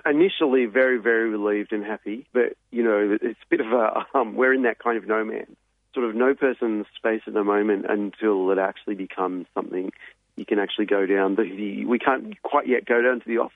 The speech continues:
and make it happen. You know, we've got to wait for their process to be put in place.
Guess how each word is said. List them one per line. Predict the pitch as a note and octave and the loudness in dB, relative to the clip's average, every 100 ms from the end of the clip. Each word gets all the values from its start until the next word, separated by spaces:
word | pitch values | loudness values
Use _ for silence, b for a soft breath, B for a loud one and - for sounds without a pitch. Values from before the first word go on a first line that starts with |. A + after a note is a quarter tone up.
| - | -6
and | A2 | -2
make | A2 A2 | 0 0
it | G#2 | 0
happen. | G#2+ - D#3 A#3 B B B _ _ | -2 -4 -14 -14 B B B _ _
You | C3 A#2+ | -4 0
know, | A2 | 2
we've | G#2+ G2+ | 2 2
got | A#2 | 0
to | G2 | 2
wait | G2+ - | 0 0
for | G#2 F#2+ F#2 _ - | 0 0 -2 _ -6
their | G2 | -6
process | - G2 - F#2+ | -2 -4 -4 -12
to | - | -10
be | G2 | -6
put | G2 | -4
in | F#2+ | -4
place. | F#2 F#2+ F#2 | -2 -2 -2